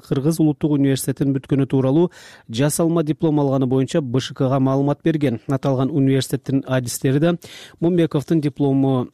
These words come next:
диплом берилгени тууралуу архивдик материалдарда документтер жоктугун билдиришкен.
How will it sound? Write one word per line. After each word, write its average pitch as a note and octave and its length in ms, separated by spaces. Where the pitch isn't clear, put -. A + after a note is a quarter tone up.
диплом C3+ 440
берилгени C3 420
тууралуу C#3 400
архивдик C#3 500
материалдарда B2+ 920
документтер B2+ 600
жоктугун A#2+ 800
билдиришкен. A#2+ 580